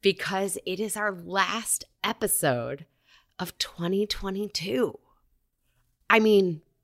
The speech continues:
we did it, <laughs> right? So not only that, but I'm super excited for today's conversation 'cause I think we're gonna close the year with a fun one, and one that I also hope will be eye-opening and shedding some light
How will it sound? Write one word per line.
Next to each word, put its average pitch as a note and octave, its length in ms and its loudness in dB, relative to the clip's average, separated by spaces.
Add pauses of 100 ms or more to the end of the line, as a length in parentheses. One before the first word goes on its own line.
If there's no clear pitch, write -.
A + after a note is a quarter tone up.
(300)
we G3+ 160 6
did C#4+ 220 4
it, - 240 -2 (1120)
<laughs> - 20 -18
right? B3 340 6 (360)
So A#3 340 8
not A3+ 400 6
only C4+ 220 4
that, D#3 200 4
but F3 100 2
I'm F3+ 100 0
super F3 320 0
excited E3+ 380 4
for E3+ 100 -2
today's D3 340 -2
conversation D3+ 580 -2
'cause C#3+ 140 -8
I D#3 80 2
think F#3+ 320 2
we're G3 100 -2
gonna G3 160 2
close G#3+ 380 4
the C4+ 100 6
year B3 200 4
with G#3 120 2
a F#3+ 100 0 (100)
fun F3 240 6
one, F3 340 0 (520)
and F3+ 600 4
one A#3+ 280 2
that B4 280 0
I - 20 -2
also C4 420 4
hope A#3 520 -2
will A3+ 320 0
be A#3 340 -2 (100)
eye-opening C3+ 840 -4 (100)
and G3 160 0
shedding A3 340 2
some G3+ 300 -4
light F3+ 380 0